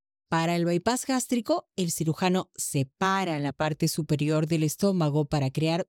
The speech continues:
una pequeña bolsa del tamaño aproximado de un huevo. Luego, conecta esa bolsa recién creada con el intestino delgado, evitando así la mayor parte del estómago y del intestino superior.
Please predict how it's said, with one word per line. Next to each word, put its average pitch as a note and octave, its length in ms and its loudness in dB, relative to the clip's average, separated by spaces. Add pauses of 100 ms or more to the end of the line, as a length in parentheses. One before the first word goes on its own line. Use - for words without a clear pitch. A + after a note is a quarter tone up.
(100)
una F4+ 260 -6
pequeña A#3 540 0
bolsa G3 600 0
del F3 340 -2 (100)
tamaño E4+ 380 2
aproximado F#3 640 0
de D#3 120 2
un D#3+ 200 2
huevo. C3 380 0 (340)
Luego, G#3 460 0 (200)
conecta F#3 720 0 (200)
esa F#3 300 0
bolsa G3+ 420 0
recién A#3 540 0
creada F#3 480 0 (100)
con A3 300 0
el F#3+ 120 2
intestino D3+ 680 0
delgado, G3 600 0 (220)
evitando G#3 720 0
así F#3+ 260 0
la F#3+ 140 2
mayor D#3+ 340 0
parte E3+ 300 0
del F#3 180 2
estómago F3 640 0
y F3 140 0
del D3 180 2
intestino D3 640 0
superior. C3+ 580 -2